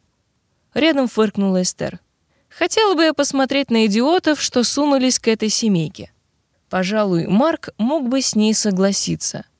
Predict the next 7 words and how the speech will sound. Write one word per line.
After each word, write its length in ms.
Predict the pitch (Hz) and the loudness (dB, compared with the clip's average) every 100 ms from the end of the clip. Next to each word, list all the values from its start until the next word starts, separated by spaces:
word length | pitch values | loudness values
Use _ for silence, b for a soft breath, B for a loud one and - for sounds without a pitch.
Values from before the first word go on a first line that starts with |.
| _ | _
Леди 400 | 185 202 175 180 | 2 4 4 2
Рангрид 580 | 170 175 175 165 165 165 | 2 2 0 0 -2 -4
Фалька, 540 | - 294 285 180 170 - _ | 0 0 0 -4 -6 -8 _
тайная 520 | 302 320 320 294 262 | 0 2 2 2 2
любовь 440 | 233 220 202 233 | 4 2 2 2
всех 460 | - - - 220 170 | 0 -2 2 2 2
боевых, 680 | 151 165 185 277 359 320 | 2 4 6 6 4 2